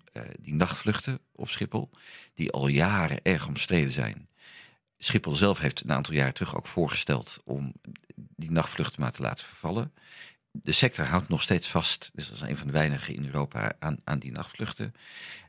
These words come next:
Maar die zorgen wel voor heel veel, eh, hinder bij omwonenden. Met name in andere delen van Noord-Holland en onze omgeving valt het nog wel mee. Eh, maar dan, eh, moet je meer denken aan, aan, ja, aan de noordkant van Amsterdam,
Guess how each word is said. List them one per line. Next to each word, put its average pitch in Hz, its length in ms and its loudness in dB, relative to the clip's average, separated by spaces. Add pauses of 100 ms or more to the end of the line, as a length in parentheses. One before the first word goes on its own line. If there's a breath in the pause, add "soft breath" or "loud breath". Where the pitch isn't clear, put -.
(160)
Maar 90 140 4
die 92 180 4
zorgen 78 260 6
wel 82 140 6
voor 71 160 -6
heel 73 500 6
veel, 58 420 -2
eh, - 240 -12
hinder 73 400 6
bij - 160 -4
omwonenden. 58 500 -6 (200 loud breath)
Met - 140 -8
name 90 340 4
in 71 160 -2
andere 82 280 4
delen 65 260 2
van - 140 -6
Noord-Holland 90 480 -2
en - 100 -4
onze - 240 0
omgeving 71 480 0 (420 loud breath)
valt 110 320 0
het - 120 -8
nog 135 140 0
wel - 160 -8
mee. - 280 -10 (560 soft breath)
Eh, - 180 -2
maar 78 140 2
dan, 73 140 0 (100)
eh, - 200 -4
moet - 240 -8
je 85 60 -6
meer 80 160 6
denken 71 300 2
aan, 71 260 0
aan, - 180 -8
ja, - 140 -2
aan - 320 -6
de - 80 -6
noordkant 78 360 -2
van 67 140 -2
Amsterdam, 73 500 -2